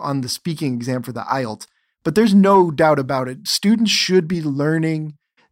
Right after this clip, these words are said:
how to make their speech sound more fluent, just like native speakers would. And part of that is, is using all of those features of spoken language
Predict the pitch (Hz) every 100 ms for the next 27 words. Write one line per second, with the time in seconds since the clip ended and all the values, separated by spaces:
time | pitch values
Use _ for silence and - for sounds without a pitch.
0 | - - - 151 160 170 170 - 156 143
1 | 143 - 151 131 - 143 135 131 - 135
2 | 135 131 131 143 139 - 147 131 120 -
3 | 123 170 170 170 147 143 139 131 - 139
4 | 120 127 113 120 110 _ _ _ - 151
5 | - 208 185 143 135 123 - _ _ _
6 | - 151 139 139 135 - 147 139 131 127
7 | 143 139 180 175 156 147 160 180 160 160
8 | 143 - 180 165 156 131 135 - - 160
9 | 156 175 160 139 135 131 123 113 113